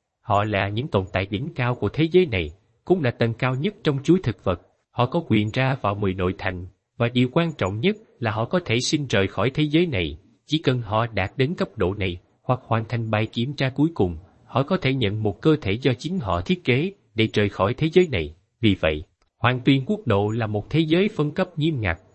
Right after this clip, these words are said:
nơi những người yếu đuối phải phục tùng những người mạnh mẽ. Ngoại trừ việc tất cả mọi người đều là linh hồn, nó không khác gì các thế giới vật chất khác.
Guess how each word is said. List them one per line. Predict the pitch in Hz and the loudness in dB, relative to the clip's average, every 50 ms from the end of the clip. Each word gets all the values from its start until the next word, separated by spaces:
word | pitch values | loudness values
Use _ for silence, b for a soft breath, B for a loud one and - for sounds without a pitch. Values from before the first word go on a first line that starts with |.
| _ _ _ _ | _ _ _ _
nơi | 151 151 151 147 | 4 6 6 6
những | 139 127 123 135 139 | 4 0 -2 0 2
người | 117 104 98 | 2 2 2
yếu | 101 120 147 160 165 | 2 0 -2 -2 2
đuối | 143 143 156 202 226 226 - | 4 4 4 4 2 -2 -2
phải | - 127 | -2 -2
phục | 117 - 120 107 - - - _ | 0 0 -2 -4 -4 -8 -2 _
tùng | 127 117 117 113 107 107 - - | 2 2 2 0 -4 -8 -8 -4
những | 110 107 123 143 | -2 -2 0 0
người | 117 98 87 87 87 | 0 0 0 -2 -4
mạnh | 78 76 85 85 | -6 -6 -4 -2
mẽ. | 90 76 71 117 160 175 - _ _ _ _ _ _ | -2 -2 -2 -2 -6 -8 -12 _ _ _ _ _ _
Ngoại | 113 101 92 98 113 113 - | -2 0 2 2 0 0 0
trừ | - 107 101 98 92 - | 0 0 2 0 -2 0
việc | 104 101 98 - | 0 -2 0 0
tất | - 196 196 - - | -4 -4 -4 -4 -4
cả | 104 101 131 139 127 | -4 -4 -4 -4 -4
mọi | 107 95 98 101 | -4 -4 -4 -2
người | 92 85 85 82 73 - _ _ _ _ | -4 -2 -2 -2 -4 -8 _ _ _ _
đều | 107 101 98 98 | 2 2 2 2
là | 90 90 92 | 0 -2 -2
linh | 104 117 135 135 120 | 2 0 0 0 0
hồn, | 98 95 80 71 71 - - _ _ _ _ _ | -4 -4 -4 -4 -6 -14 -20 _ _ _ _ _
nó | 139 143 | -2 -2
không | - - 151 127 | 0 0 -2 -2
khác | 110 - 151 160 160 - - | -2 -2 -2 -2 -2 -4 -2
gì | 110 92 87 85 | -2 0 0 0
các | - - 143 139 - | 0 -2 -4 0 0
thế | 143 | 0
giới | 131 123 131 135 151 175 | 2 2 2 2 2 0
vật | 180 - 90 - - | -2 -4 -6 -6 -2
chất | - 135 120 - | -4 -4 -4 -2
khác. | - 143 147 170 - | -2 -2 -2 -2 -2